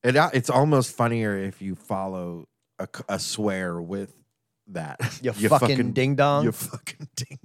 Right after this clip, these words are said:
Speaker 1: dong."
Speaker 2: Yeah.
Speaker 1: That's pretty great.
Speaker 2: "You fucking Looney Tune."
Speaker 1: Oh, man.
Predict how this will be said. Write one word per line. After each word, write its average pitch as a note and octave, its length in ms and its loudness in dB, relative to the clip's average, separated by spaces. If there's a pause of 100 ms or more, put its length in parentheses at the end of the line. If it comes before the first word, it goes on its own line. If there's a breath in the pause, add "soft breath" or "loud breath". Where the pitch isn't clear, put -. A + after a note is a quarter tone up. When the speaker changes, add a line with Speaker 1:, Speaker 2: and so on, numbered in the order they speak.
Speaker 1:
dong." - 180 -14 (140)
Speaker 2:
Yeah. A2 280 -2 (100)
Speaker 1:
That's C#3+ 200 -8
pretty C3+ 300 -2
great. G#2 360 -6 (400 soft breath)
Speaker 2:
"You - 80 -10
fucking C3+ 460 2
Looney D3 240 2
Tune." D#3+ 400 0 (760 soft breath)
Speaker 1:
Oh, D#3 520 -4
man. G2+ 460 -6